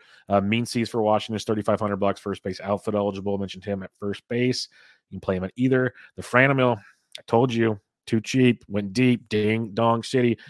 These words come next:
He's still too cheap. Twenty-nine hundred bucks versus Abbott. Corbin was just too easy, but Franmil's swinging it, man. He's playing really, really well since coming over to the Cubs. He still strikes out at times. That's what Franmil does, but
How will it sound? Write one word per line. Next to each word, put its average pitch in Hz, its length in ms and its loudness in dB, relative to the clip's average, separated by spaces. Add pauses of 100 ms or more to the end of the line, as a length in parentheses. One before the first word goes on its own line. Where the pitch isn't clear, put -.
(120)
He's 98 100 -10
still 120 180 0
too 107 120 -6
cheap. 101 240 -10
Twenty-nine 110 260 -2
hundred 107 160 -2
bucks 101 180 2
versus 95 180 -8
Abbott. 104 300 -2 (300)
Corbin 120 300 4
was 92 80 0
just 92 180 -6
too 101 140 0
easy, 95 240 0
but 92 220 -6 (520)
Franmil's 143 340 2
swinging 156 300 0
it, 123 80 2
man. 120 220 2
He's 117 140 -4
playing 127 280 -4
really, 117 320 4
really 131 220 6
well 120 280 4
since 104 180 -6
coming 107 200 -2
over 104 120 4
to 98 80 0
the - 40 -20
Cubs. 101 300 2
He 92 60 -10
still 117 180 0
strikes 147 240 -2
out 131 120 2
at 123 100 -4
times. 123 180 -2
That's 104 120 -4
what 110 100 -6
Franmil 117 420 -4
does, 113 300 0
but 95 240 -2